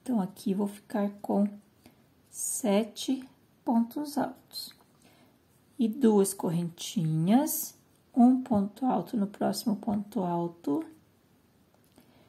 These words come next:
duas correntinhas,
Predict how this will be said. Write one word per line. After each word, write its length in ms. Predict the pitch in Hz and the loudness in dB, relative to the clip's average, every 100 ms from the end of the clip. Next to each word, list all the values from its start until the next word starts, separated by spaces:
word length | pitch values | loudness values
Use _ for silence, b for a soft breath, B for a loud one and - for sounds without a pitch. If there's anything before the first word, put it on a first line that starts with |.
| b b _ | b b _
duas 480 | 247 208 233 226 208 | 2 6 6 6 2
correntinhas, 1400 | - 185 175 170 - - 175 170 180 247 302 - - | -2 -2 0 -2 -6 -4 0 2 4 4 4 -4 -8